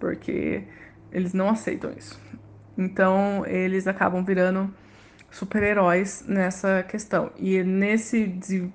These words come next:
nesse passar, né, o desenvolvimento do plot, eles vão descobrindo que eles têm poderes, ou são aliens,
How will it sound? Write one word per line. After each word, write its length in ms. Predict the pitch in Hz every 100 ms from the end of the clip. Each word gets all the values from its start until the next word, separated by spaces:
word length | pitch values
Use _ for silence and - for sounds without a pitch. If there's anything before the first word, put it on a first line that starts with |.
| -
nesse 280 | 185 190 -
passar, 520 | 190 190 175 185 233
né, 160 | 214
o 60 | 214
desenvolvimento 640 | 190 190 185 185 185 180 180
do 100 | 175
plot, 460 | 190 196 233 -
eles 160 | 226 196
vão 140 | 202
descobrindo 520 | 214 226 196 214 220 226 - - -
que 60 | 226
eles 140 | 226
têm 120 | 233
poderes, 680 | 226 269 202 220 233 226 - -
ou 300 | 226 240 233
são 280 | - 262
aliens, 600 | 214 196 214 180 175 -